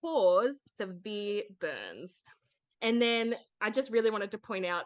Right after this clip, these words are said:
I think it's actually gross that it's even in here, but the yellow dye down the bottom and the number C I six one, six one five seven zero, that's green. So that's a green color. So yellow dye and green color, all in this one product. Colors are a big no-no.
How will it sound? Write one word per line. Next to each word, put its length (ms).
I 140
think 180
it's 200
actually 340
gross 320
that 120
it's 140
even 200
in 120
here, 140
but 120
the 80
yellow 440
dye 520
down 220
the 40
bottom 360
and 140
the 60
number 340
C 340
I 160
six 440
one, 360
six 240
one 180
five 240
seven 220
zero, 220
that's 200
green. 580
So 180
that's 220
a 100
green 420
color. 300
So 120
yellow 280
dye 300
and 120
green 380
color, 380
all 200
in 120
this 160
one 220
product. 440
Colors 320
are 160
a 40
big 300
no-no. 320